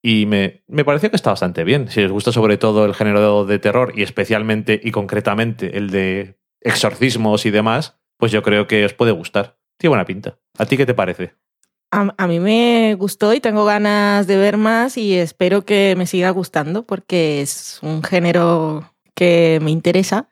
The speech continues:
Speaker 2: y
Speaker 1: Ujú.
Speaker 2: me gusta y no tengo series de esas.
Speaker 1: No, tampoco hay muchas series así de terror, terror, de estos géneros así más clásicos.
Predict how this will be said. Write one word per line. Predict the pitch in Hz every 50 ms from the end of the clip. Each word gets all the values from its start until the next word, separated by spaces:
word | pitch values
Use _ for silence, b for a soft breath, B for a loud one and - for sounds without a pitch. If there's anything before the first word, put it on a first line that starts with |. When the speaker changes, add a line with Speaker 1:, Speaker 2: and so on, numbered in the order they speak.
| _ _ _ _
Speaker 2:
y | 165 143 - 160 151 170 151 151 151 147 151
Speaker 1:
Ujú. | 156
Speaker 2:
me | 160 160
gusta | 175 233 247 - - - 262 294 349 B B B B B B B _ _ -
y | 214 214 196
no | 185 175
tengo | - 165 147 - 156 147
series | - 156 139 139 139 131 131 131 135
de | 147 156 202
esas. | 277 - - 170 160 - - - _ _ _ _ _ _ 123
Speaker 1:
No, | 139 147 170 - - - 107 - -
tampoco | - 113 98 85 123 127 - 202 190 170
hay | 135 117 104 101 95 92 - _ _ _ _ _
muchas | 110 117 120 123 120 117 98 -
series | - - 110 110 101 104 101 101 98 101 - -
así | 101 - - 107
de | 92 95 98 95 92 90 90 -
terror, | _ 110 101 95 95 101 101 95 95 - _ _ _ _ _ _
terror, | - 87 82 - 92 98 101 101 98 98 95 92 92 - 110 87
de | 90 95 95
estos | - - 95 -
géneros | - - 104 101 95 95 90 87
así | 80 101 95
más | 90 82 -
clásicos. | - 104 107 107 - 104 87 - - 85 - -